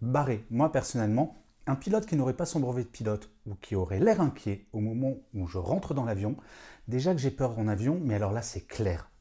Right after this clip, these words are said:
je n'y vais pas. Le quatrième point, c'est qu'un manager doit faire confiance à son équipe. Et surtout, c'est bien beau de dire « oui, oui, moi je fais confiance à mon équipe ». Non, il faut le dire à son équipe.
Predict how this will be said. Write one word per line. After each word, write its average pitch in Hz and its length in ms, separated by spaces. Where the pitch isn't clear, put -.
je - 120
n'y 92 120
vais 85 80
pas. - 180
Le 143 80
quatrième 190 280
point, 202 160
c'est 160 140
qu'un 143 80
manager 139 420
doit 127 120
faire - 340
confiance - 640
à - 80
son 110 220
équipe. - 280
Et 139 60
surtout, - 500
c'est - 220
bien 175 160
beau 247 140
de 151 100
dire « 120 400
oui, 190 160
oui, 254 180
moi 165 140
je - 80
fais 143 120
confiance 135 420
à 123 40
mon 113 140
équipe ». 110 280
Non, 123 360
il 113 100
faut - 160
le 120 140
dire 180 500
à 113 80
son 113 240
équipe. 110 300